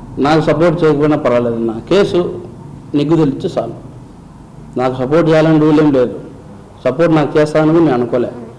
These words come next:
కానీ జరిగిన వాస్తవాలను బయటికి తీసి, నిందితులను ఖచ్చితంగా కోర్టుకు పట్టియాలా, శిక్ష పడాలా.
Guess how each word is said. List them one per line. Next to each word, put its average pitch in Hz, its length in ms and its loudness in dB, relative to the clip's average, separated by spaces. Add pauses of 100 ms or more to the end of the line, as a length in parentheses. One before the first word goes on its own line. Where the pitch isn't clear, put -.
(240)
కానీ 185 260 2 (920)
జరిగిన 180 320 4 (180)
వాస్తవాలను 175 800 2 (140)
బయటికి 160 380 4
తీసి, 143 300 0 (580)
నిందితులను 185 540 2 (120)
ఖచ్చితంగా 170 500 0 (1400)
కోర్టుకు 170 380 0
పట్టియాలా, 156 380 2 (100)
శిక్ష - 140 -4 (120)
పడాలా. 113 280 -2